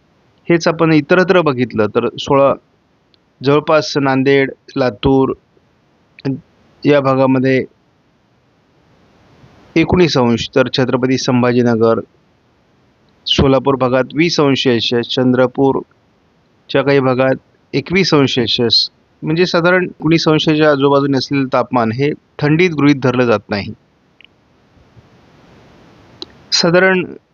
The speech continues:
एक तारखेच्या दरम्यान आपण जरी एक हजार दहा हेक्टोपास्कलचा हवेचा दाब महाराष्ट्रावर बघत असलो, तरी देखील फारसा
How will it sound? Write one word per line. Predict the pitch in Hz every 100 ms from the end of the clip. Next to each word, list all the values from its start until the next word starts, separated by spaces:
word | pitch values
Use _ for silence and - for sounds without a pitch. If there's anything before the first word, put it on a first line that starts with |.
| _
एक | 175 165
तारखेच्या | 170 160 170 180
दरम्यान | 160 151 156 151
आपण | 143 151 147
जरी | 151 147
एक | 143 -
हजार | 139 135
दहा | 127 135
हेक्टोपास्कलचा | 131 - 131 123 - 131 120 - 127 123
हवेचा | 127 123 123 131
दाब | 120 127 123
महाराष्ट्रावर | 120 120 - 131 120
बघत | 127 160
असलो, | 127 - 101 - _ _ _ - - _ _ _ _ -
तरी | 196 202
देखील | 196 - 208 190 - _ _ - -
फारसा | 160 165 - 185